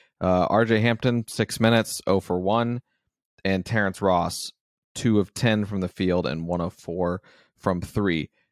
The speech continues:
You're not going to do much good when your bench is, like you said, not only not getting you production,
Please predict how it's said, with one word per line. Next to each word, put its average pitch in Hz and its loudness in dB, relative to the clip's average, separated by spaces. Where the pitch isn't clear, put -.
You're 113 2
not 117 0
going 113 2
to 104 -2
do 107 2
much 95 0
good 95 2
when 90 -2
your 87 -2
bench 101 0
is, 87 -2
like 90 -2
you 85 -4
said, 73 -2
not 98 2
only 104 2
not 104 2
getting 90 2
you 87 -2
production, 87 -2